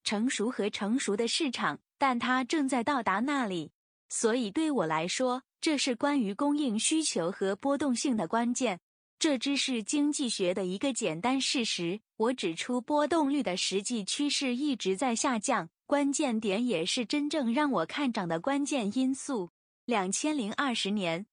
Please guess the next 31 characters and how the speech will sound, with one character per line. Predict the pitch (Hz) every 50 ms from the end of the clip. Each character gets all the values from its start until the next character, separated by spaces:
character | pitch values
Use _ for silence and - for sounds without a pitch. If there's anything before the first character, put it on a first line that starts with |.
| _ _
比 | _ 220 202
特 | 190 - 302 269
币 | - 294 269 233
的 | 208 175
两 | 175 185 170 190 233 254
百 | 262 202 170
六 | 170 247 269 233 214
十 | - - 190 208 208
天 | - - 262 247 247 247
波 | 247 302 302 294 294
动 | 262 320 285 254 254
率 | 269 226 202
跌 | - 277 269
至 | 247 - 277 247 220
有 | 202 190 214
史 | 254 - - 214
以 | 247 240 190
来 | 175 165 156 160 170 185
的 | 208 190
最 | - - 311 269 233
低 | - 302 302
水 | 277 - 240 190 170
平， | - - - 190 170 175 220 254 - _ _ -
S | 240 269 240 220 - - 214
和 | - - 190 190
P | - - - 285 277 247
五 | 214 208 240 311
百 | 311 294 214 175 175
对 | 240 226 196 196
黄 | - 185 165 170 185
金， | - - 247 247 247 254